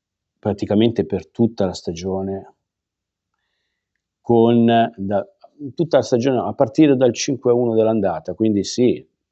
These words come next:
tutta la stagione perché mi sembra fosse la quarta giornata il derby. Questa onda di Pioli out che ha invaso praticamente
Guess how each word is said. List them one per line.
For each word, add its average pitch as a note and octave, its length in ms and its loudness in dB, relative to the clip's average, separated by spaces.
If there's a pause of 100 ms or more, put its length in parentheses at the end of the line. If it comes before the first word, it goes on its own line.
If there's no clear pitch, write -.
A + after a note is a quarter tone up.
(160)
tutta G#2+ 300 -4
la G2 80 -2
stagione G2+ 420 -2
perché F#2 260 -10
mi F#2+ 120 -8
sembra G2 300 -6
fosse - 280 -10
la F#2 120 -6
quarta F#2+ 280 -8
giornata F#2 480 -10
il E2+ 80 -12
derby. D#2+ 480 -14 (2250)
Questa A#2 360 0
onda B2 480 2
di G2 920 -4
Pioli A2+ 380 0
out G#2+ 520 -2
che F#2+ 200 -4
ha F#2+ 480 -6
invaso G2 1160 -4
praticamente A2 920 -2